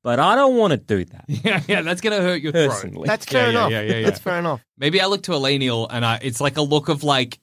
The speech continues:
Speaker 2: I'm not, I'm probably not saying anything, but, like, a look of, like, what state do you think the Dusk Elf camp is in? Like, it's a worried look, like a concerned look.
Speaker 3: She is just staring
Speaker 2: Mm-hmm.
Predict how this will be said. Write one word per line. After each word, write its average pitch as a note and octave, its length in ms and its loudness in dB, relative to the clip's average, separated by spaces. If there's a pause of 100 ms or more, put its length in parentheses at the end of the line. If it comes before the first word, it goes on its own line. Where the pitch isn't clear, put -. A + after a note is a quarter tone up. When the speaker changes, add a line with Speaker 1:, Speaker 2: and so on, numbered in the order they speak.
(120)
Speaker 2:
I'm C#3 80 0
not, D#3 100 0
I'm C3 80 -4
probably D#3+ 220 -2
not C3+ 100 -2
saying B2 260 2
anything, G#2+ 360 -2
but, B2+ 120 -4
like, C3 120 -4
a C3 40 -2
look B2 200 -2
of, A2+ 120 -8
like, A2+ 200 -2 (480)
what D3+ 280 2
state C3+ 600 0
do C3 100 0
you A#2+ 220 0
think A#2 420 0
the A#2+ 120 2
Dusk G#2+ 380 0
Elf G#2+ 220 0
camp G#2 300 -2
is G#2 140 -2
in? G2 120 0
Like, G#2 200 0
it's A#2+ 120 0
a C3 60 0
worried A#2+ 580 0
look, G2+ 260 -4
like G#2+ 200 -4
a G#2 100 -4
concerned G#2 640 -4
look. G2 340 -12
Speaker 3:
She C4 540 2
is G3 280 -4
just - 520 -2
staring D#3 960 2 (120)
Speaker 2:
Mm-hmm. G#2+ 220 -10